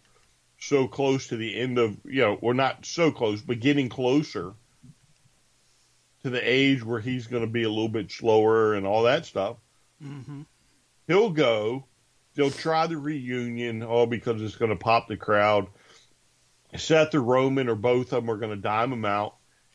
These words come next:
Speaker 1: and then he's gonna be Roman's whipping boy for about a month or two.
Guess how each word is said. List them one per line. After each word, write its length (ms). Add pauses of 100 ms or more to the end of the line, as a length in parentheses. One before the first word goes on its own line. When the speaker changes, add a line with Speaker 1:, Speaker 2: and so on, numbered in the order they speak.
(100)
Speaker 1:
and 180
then 140
he's 160
gonna 220
be 140
Roman's 600 (600)
whipping 340
boy 280
for 200
about 300
a 40
month 300
or 60
two. 260